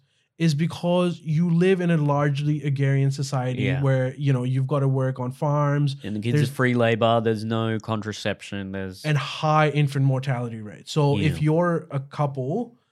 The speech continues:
Speaker 1: that live in rural part of, uh, Senegal and you wanna raise a family, not only do you need workers to work on your farm, but you also need to make sure that you get some extra kids because at least two or three are gonna die.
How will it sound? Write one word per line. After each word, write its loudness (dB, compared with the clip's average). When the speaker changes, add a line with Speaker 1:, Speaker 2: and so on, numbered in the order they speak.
Speaker 1:
that -6
live 2
in 4
rural 0
part -2
of, -4
uh, -8
Senegal 0
and 2
you 0
wanna 2
raise 0
a -6
family, -2
not 0
only -2
do -2
you 2
need 2
workers -2
to -4
work -2
on -2
your -8
farm, 0
but 0
you 4
also 2
need 0
to 2
make 2
sure 0
that 2
you 0
get 0
some -2
extra 0
kids 0
because 0
at -4
least 0
two 2
or 4
three 2
are 2
gonna 4
die. -4